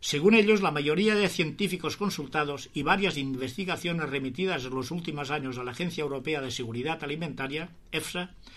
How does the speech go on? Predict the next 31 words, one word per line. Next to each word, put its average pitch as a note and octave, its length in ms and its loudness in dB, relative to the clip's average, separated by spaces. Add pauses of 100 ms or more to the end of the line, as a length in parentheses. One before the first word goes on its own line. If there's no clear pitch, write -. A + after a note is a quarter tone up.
(300)
sostienen F3+ 500 0
que F3 100 -2
el C#3+ 80 -2
clorpirifos D3+ 680 -2
influye C#3+ 460 -2
negativamente D3+ 720 -4
en D#3+ 80 -4
la C#3 60 -4
evolución B2+ 400 -2
del D3 140 -2
cerebro D3+ 380 -2
y D3+ 40 -4
del C3 160 -6
sistema C3 320 -6
nervioso. A#2+ 400 -8 (1400)
En B2 160 -6
treinta F#3 300 2
o F3+ 60 -2
cuarenta E3 380 2
años E3 280 0
que - 80 -4
estamos E3 360 -4
utilizando D3 640 -4
el C3 100 -4
clorpirifos C3+ 720 -4
y C3+ 40 -2
el C3 60 -2
metilclorpirifos C#3+ 1000 -4 (240)
en - 80 -6
esta D#3 220 -4
zona, D3 360 -8